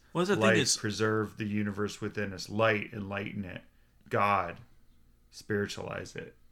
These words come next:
Speaker 1: That's the thing is, it's a speech offering. So it's not so much of a, uh, there might be some translation issues here.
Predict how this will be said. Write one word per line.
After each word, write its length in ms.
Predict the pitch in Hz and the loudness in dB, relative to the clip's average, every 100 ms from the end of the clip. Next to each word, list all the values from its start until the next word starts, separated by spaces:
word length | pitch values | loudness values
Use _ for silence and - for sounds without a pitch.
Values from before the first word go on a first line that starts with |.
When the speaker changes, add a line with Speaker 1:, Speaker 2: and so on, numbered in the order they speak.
| - - _ - _ _ | -20 -20 _ -20 _ _
Speaker 1:
That's 180 | 160 180 | -4 -4
the 40 | |
thing 240 | 165 196 | -2 -2
is, 240 | 135 113 - - | -2 -2 -6 -8
it's 160 | 139 | -6
a 60 | 123 | -2
speech 640 | - - - 180 170 - 208 | -4 -4 -8 -10 -8 -10 -8
offering. 460 | 196 - - - - _ - - - - | -10 -10 -14 -14 -18 _ -20 -20 -20 -12
So 600 | - - 147 131 120 - - _ _ | -6 -2 0 2 0 -4 -14 _ _
it's 220 | - - 143 | -10 -6 -4
not 260 | 196 - | -4 -4
so 160 | - 175 | -8 -6
much 280 | 143 135 127 | -4 -4 -6
of 140 | 110 | -6
a, 200 | 98 85 - - - - - - - - - - - | -6 -8 -14 -20 -20 -20 -20 -20 -20 -20 -20 -20 -12
uh, 60 | - | -6
there 120 | 185 | -2
might 140 | 185 247 | -2 0
be 80 | |
some 160 | 233 139 | -2 -2
translation 640 | - 156 127 120 135 131 | -2 -4 -2 -2 -2 -4
issues 340 | 98 104 - - | -6 -6 -10 -10
here. 220 | 82 | -10